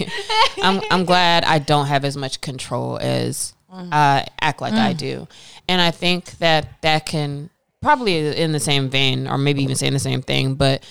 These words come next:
Speaker 1: just to say it a different way, that one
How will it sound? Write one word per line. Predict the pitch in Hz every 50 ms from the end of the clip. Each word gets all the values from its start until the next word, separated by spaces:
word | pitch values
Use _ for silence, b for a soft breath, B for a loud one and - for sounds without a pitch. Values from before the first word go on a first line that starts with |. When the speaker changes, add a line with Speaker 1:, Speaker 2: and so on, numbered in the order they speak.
| B B B B B B -
Speaker 1:
just | 160 165 156
to | - 160
say | - - 147 143
it | 139
a | 143
different | 139 135 135 143 143 139
way, | 139 143 143 139 139 139
that | 143 139 139 139 135 127 - _ _ _ _ _
one | - 143 151 156 160 160 160 156 151 151 151 151 147 147 147 147 151 156